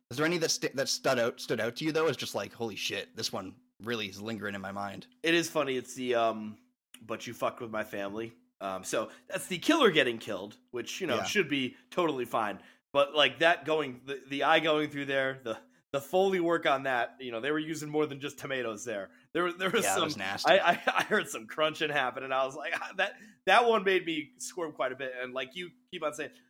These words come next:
Speaker 2: I'm pretty desensitized to gore now. I think most of it is, like, pretty, like, you know, kitschy and campy when you go full gore. I mean, Cocaine Bear, they, like, you know, ate Ray Liotta's intestines, and I was just laughing along while clapping. <laughs> And so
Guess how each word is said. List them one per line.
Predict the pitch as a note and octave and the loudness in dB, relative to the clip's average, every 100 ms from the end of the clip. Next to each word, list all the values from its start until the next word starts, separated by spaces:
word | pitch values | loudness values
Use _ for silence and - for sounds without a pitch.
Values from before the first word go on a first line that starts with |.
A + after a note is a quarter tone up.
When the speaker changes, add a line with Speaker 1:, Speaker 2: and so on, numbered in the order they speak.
| _ _ | _ _
Speaker 2:
I'm | F3 G3+ | -6 -4
pretty | B3 A#3+ E3+ | -4 -6 -6
desensitized | D#3 C3 A#2 A#2+ B2 B2 - | -6 -8 -10 -8 -6 -6 -10
to | |
gore | C3 C3 C3 | -10 -8 -6
now. | C3+ C3+ C3+ | -4 -4 -4
I | A#2 | -6
think | A#2+ B2+ | -10 -12
most | A#2 A#2+ A#2+ | -10 -10 -10
of | B2 | -8
it | A#2 | -8
is, | A2+ G#2+ | -8 -10
like, | G#2 - | -12 -12
pretty, | C#3+ C3 B2 | -10 -10 -8
like, | B2 A2 A2 | -8 -8 -8
you | B2 | -8
know, | G#2+ | -8
kitschy | - - - B2+ B2 | -10 -14 -12 -8 -6
and | A2 | -8
campy | - A2 A2 G#2+ G#2+ | -10 -10 -10 -12 -12
when | G#2+ | -10
you | G#2+ | -12
go | G#2+ G#2 | -12 -14
full | G2+ A2 G#2 | -14 -12 -12
gore. | G2 G2 G2+ - - - | -12 -8 -8 -10 -12 -6
I | |
mean, | B2+ A#2+ A2 | -4 -4 -6
Cocaine | C3 B2 A#2+ A#2+ | -8 -4 -6 -4
Bear, | A2+ G#2+ | -4 -4
they, | G#2 G#2 | -4 -8
like, | G2+ G2+ G2 | -8 -10 -10
you | A#2 | -12
know, | F#2 F#2 - | -12 -14 -10
ate | A2 G#2+ | -8 -6
Ray | A2+ A2 | -4 -4
Liotta's | A2 A2 G#2+ G2+ | -2 -2 -4 -10
intestines, | G2+ - G#2+ - G2+ | -10 -8 -6 -8 -12
and | G2 | -8
I | G2 | -6
was | G2 G2 | -6 -10
just | G#2 | -10
laughing | G2+ G2 G2 G2 | -6 -4 -4 -6
along | F#2 F#2+ F#2+ | -6 -6 -6
while | F2 | -10
clapping. | - A2 G2 F2+ F2 - - | -4 -2 -2 -4 -18 -18 -14
<laughs> | - - - | -6 -4 -2
And | A#3 - | -2 -2
so | - - A3 A#3 F3+ | -2 0 0 0 -2